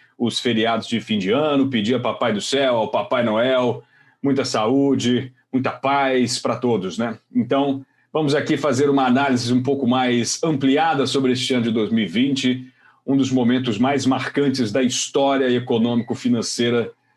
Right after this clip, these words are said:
sem dúvida nenhuma, deste século vinte e um, mas eu digo até, sei lá, dos, dos anos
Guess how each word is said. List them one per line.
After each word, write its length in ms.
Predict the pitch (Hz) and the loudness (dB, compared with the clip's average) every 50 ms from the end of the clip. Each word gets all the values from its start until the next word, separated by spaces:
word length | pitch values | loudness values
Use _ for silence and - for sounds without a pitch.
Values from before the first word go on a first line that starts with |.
| _ _ _ _ | _ _ _ _
sem 280 | - - 139 117 98 | -6 -4 -2 -2 0
dúvida 400 | 92 104 160 165 139 123 131 127 | 0 0 0 0 2 2 2 2
nenhuma, 240 | 123 117 117 120 113 | 2 4 2 2 2
deste 320 | 104 117 117 107 - 117 | 0 0 -2 -2 -2 -4
século 400 | 104 - - 120 117 - - 117 | -4 -2 0 0 0 0 0 -2
vinte 240 | 107 123 151 - - | 0 0 -2 -2 0
e 80 | 170 139 | 0 2
um, 160 | 135 156 175 | 2 2 2
mas 220 | 185 165 151 127 | 0 0 0 0
eu 80 | 120 107 | 0 -2
digo 240 | 92 104 135 131 117 | 0 0 0 0 0
até, 680 | 95 - 117 120 127 139 135 123 107 98 92 87 82 80 | 0 0 0 0 0 0 0 -2 -2 -2 -4 -4 -8 -10
sei 160 | - - 127 | -8 -4 -2
lá, 240 | 113 95 87 - - - | -2 -2 -2 -6 -8 -8
dos, 420 | 101 104 101 - - - - - _ _ _ _ _ _ | -8 -6 -6 -6 -8 -12 -14 -16 _ _ _ _ _ _
dos 220 | - 123 120 110 120 | -4 -2 0 0 2
anos 640 | 131 135 135 131 120 - - - - - - - | 2 2 2 2 0 0 0 -2 -4 -4 -6 -10